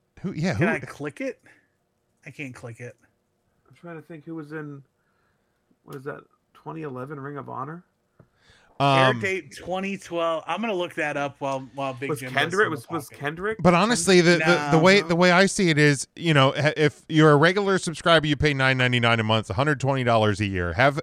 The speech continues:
Speaker 1: have the option to buy a year, you, one, one payment up front, hundred dollars. So you're locked in for the year. Those subscribers get the pay-per-views.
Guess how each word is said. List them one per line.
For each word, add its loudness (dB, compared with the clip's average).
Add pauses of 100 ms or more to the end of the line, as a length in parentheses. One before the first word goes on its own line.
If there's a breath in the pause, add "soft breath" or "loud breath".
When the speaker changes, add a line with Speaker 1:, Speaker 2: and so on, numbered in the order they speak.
(320 soft breath)
Speaker 1:
have 4
the 2
option 2
to 2
buy 2 (1120)
a 2
year, 4
you, 4
one, 0
one 4
payment 2
up 0
front, 4
hundred 2
dollars. 2 (600)
So 2
you're 6
locked 4
in 4
for 6
the 4
year. 4
Those 6
subscribers 2
get -2
the -8
pay-per-views. -6